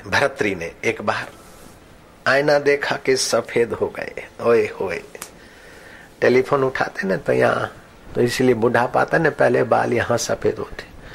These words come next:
अब समझो जाने का टेलीफोन आया है, <laughs> टिकट आपकी हो गई है, वीजा हो गई है, बोर्डिंग हो गया, जहाज में ही बैठना है। हो सकता है कि रनवे पे जहाज को लेट से ज-, टेकअप की च-,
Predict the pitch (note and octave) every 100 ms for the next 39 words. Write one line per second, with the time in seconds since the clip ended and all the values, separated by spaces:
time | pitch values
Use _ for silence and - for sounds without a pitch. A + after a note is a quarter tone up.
0 | - - - A#2 A2 - A2+ A2 C#3+ D3
1 | A#2+ A2+ A#2+ B2 C#3 - A#2 A2+ - A2
2 | F#2+ - - F#2+ G2+ - - - - -
3 | - - - - B2 C3 G#2 G#2 - -
4 | G#2+ A2 A2 A2+ F#2 G#2+ F#2+ A#2 A#2 G#2+
5 | - - A2+ G2+ E2+ - G2+ - - -
6 | - - G2 A#2+ A#2+ A#2+ G#2 B2+ A#2 C#3
7 | E3 C#3 C3+ A#2 G#2+ F#2+ F#2 - F2+ E2
8 | - - - - - - - - - -
9 | - - - - - - - D#3 - C3+
10 | - A#2 A#2 C3 A#2+ B2 A#2+ A2+ G#2+ A#2
11 | E3 - A2+ F#2 F2+ F#2+ F#2 A2+ - A2
12 | G#2 B2 B2 - A#2 G2 F#2+ G#2 F2 F2
13 | - - - A2 G2+ G2+ - G#2 - -